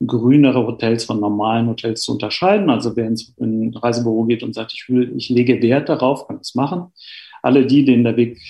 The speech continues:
äh, zum Reisebüro vielleicht doch zu weit ist oder die nicht die Möglichkeit haben,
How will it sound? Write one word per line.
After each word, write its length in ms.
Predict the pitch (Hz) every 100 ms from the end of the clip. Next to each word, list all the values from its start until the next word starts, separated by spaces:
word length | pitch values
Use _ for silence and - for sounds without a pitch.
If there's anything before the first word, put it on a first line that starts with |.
| -
äh, 200 | 113 110
zum 180 | 127 120
Reisebüro 480 | 110 117 113 110
vielleicht 420 | 113 131 113 110 131
doch 160 | 131
zu 180 | - 104
weit 260 | 113 160 160
ist 180 | 131 120
oder 160 | 113
die 160 | 110 113
nicht 240 | 120 117
die 60 | -
Möglichkeit 540 | 117 147 139 - 113
haben, 300 | 110 107 110